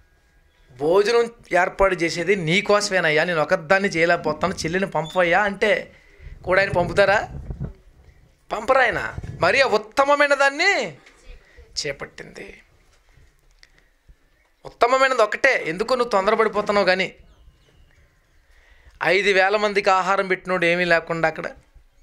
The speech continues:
ఐదు రొట్టెలు చిన్న బిడ్డ ఇస్తే ఐదు వేల మందికి ఆహారం పెట్టినోడు, ఇప్పుడు ఈ కుటుంబానికి మరి ఈయన పెడితేనే, వాళ్ళు పెడితేనే కానీ ఆహారం దొరకదా ఏంటి? "ప్రభువా, మా ఇంటికి వచ్చావు,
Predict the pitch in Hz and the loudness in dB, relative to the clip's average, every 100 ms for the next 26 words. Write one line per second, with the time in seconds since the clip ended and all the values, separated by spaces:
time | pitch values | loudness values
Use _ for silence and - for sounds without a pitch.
0 | - _ _ _ 143 175 180 180 226 - | -20 _ _ _ -2 -2 0 -2 -2 -4
1 | 190 196 185 196 202 208 202 170 170 170 | -4 -4 -2 -4 -2 0 2 2 2 0
2 | 170 170 180 185 175 170 175 170 165 175 | 2 0 0 -2 0 0 0 -4 -6 -2
3 | 175 165 175 165 - 196 208 202 196 190 | -2 -2 -2 -2 -2 -2 0 0 0 -2
4 | 185 - - - - - 196 202 190 196 | -2 -4 -10 -16 -16 -4 -2 0 0 0
5 | 202 247 247 190 185 180 202 202 202 226 | 2 2 2 2 0 2 0 2 0 0
6 | 247 247 254 247 240 226 220 233 220 202 | 0 2 4 4 2 2 0 -2 2 0
7 | 190 247 269 254 262 - _ _ _ _ | 2 0 0 -2 -10 -16 _ _ _ _
8 | - - - - _ _ _ _ - - | -20 -20 -20 -20 _ _ _ _ -20 -20
9 | _ - _ _ _ _ _ _ _ - | _ -20 _ _ _ _ _ _ _ -20
10 | _ _ - _ _ _ _ _ _ - | _ _ -20 _ _ _ _ _ _ -2
11 | 151 156 165 175 175 151 165 156 170 165 | -2 2 2 2 0 0 -2 -2 -4 -4
12 | - 151 - | -2 -6 -6